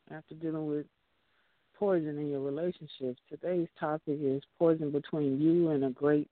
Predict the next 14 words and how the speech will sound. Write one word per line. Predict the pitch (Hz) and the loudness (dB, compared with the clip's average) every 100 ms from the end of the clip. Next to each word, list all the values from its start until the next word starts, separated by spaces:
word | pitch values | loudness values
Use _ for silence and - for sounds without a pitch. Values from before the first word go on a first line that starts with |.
| 131 | -8
relationship, | 147 143 143 127 120 - 107 - | -2 -2 -2 -6 -14 -8 -8 -6
and | 123 | -4
it | 120 | 0
may | 131 139 | 2 2
be | 135 135 139 | 2 -2 0
jealousy, | 170 175 156 - 98 220 _ _ _ - _ _ _ - | 0 0 -2 -6 -8 -10 _ _ _ -20 _ _ _ 2
the | 127 | 6
letdown. | 139 151 113 117 104 92 90 _ _ _ _ _ _ | 6 4 0 -4 -4 -8 -14 _ _ _ _ _ _
So | - 123 - _ _ _ _ _ _ _ - _ _ _ _ _ _ _ - | -10 -10 -14 _ _ _ _ _ _ _ -20 _ _ _ _ _ _ _ 0
let's | 202 - | 0 2
jump | 190 185 | 0 0
off | 180 180 | 0 -2
into | 185 175 196 160 | -6 0 2 2
it. | 131 | 0